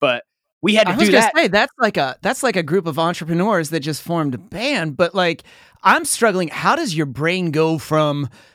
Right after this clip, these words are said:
Speaker 2: "Okay, I'm building this app," and then suddenly you guys switch brains to, like, "Okay, let's play a show," and then the show's done, and it's like, "God, I'm exhausted. Well, twelve hours to the next city.
Speaker 1: <laughs>
Speaker 2: Here we go."
Speaker 1: Well, uh, thankfully, um, a lot of times, and one of my band members in particular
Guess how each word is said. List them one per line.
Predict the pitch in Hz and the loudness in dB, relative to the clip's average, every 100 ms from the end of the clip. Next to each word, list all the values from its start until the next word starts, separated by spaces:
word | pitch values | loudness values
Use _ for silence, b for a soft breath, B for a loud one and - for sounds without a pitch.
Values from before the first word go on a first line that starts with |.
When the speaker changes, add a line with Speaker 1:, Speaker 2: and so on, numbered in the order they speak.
| b | b
Speaker 2:
"Okay, | 175 170 185 151 139 | 2 4 4 2 2
I'm | 160 190 | 2 4
building | 214 220 185 | 4 2 0
this | 165 143 | 0 4
app," | 185 160 - | 4 4 0
and | 175 170 | 0 0
then | 165 | 0
suddenly | 160 190 170 | 0 0 0
you | 156 | 2
guys | 175 165 - | 2 2 0
switch | 190 - | -2 2
brains | 202 214 165 | 2 2 0
to, | 180 | 0
like, | 160 151 - b b _ | 2 2 -2 b b _
"Okay, | 185 214 285 269 | 2 4 4 4
let's | 185 190 | 2 -2
play | - 233 233 | 0 0 0
a | |
show," | 208 262 254 180 165 170 | 0 2 4 4 0 0
and | 170 170 | 0 0
then | 170 | 0
the | 151 | -2
show's | - 196 175 | 2 2 2
done, | 147 196 | 2 2
and | 170 | 2
it's | 151 | -2
like, | 156 131 | -4 0
"God, | 170 196 147 | 4 4 2
I'm | 127 143 | -2 -4
exhausted. | 117 165 160 143 127 110 | 0 2 2 0 -6 2
Well, | 175 247 - b b - | 2 2 -2 b b -14
twelve | - 185 302 269 | -2 2 2 4
hours | 233 226 208 - | 4 2 0 -2
to | 190 | -2
the | 165 | -2
next | 160 165 160 - - | 0 2 2 0 -2
city. | 151 123 | -2 -4
Speaker 1:
<laughs> | 113 | -6
Speaker 2:
Here | 147 220 | 0 2
we | 220 | 2
go." | 196 180 127 123 - _ _ _ | 2 0 0 -8 -20 _ _ _
Speaker 1:
Well, | 165 196 196 185 - - | 4 6 6 4 -2 -8
uh, | |
thankfully, | 185 220 226 - 151 147 151 - | 2 2 2 0 0 2 0 -4
um, | 165 - | -4 2
a | |
lot | 156 190 | 4 4
of | 196 | 4
times, | 190 165 156 151 - | 2 2 0 -4 -6
and | 170 165 | -2 2
one | 254 | 4
of | 285 | 4
my | 185 156 | 4 2
band | 139 156 160 | 0 0 2
members | 151 151 139 | 0 -2 -2
in | 139 | -4
particular | 127 - 139 160 123 120 120 | -6 0 0 2 -2 0 -2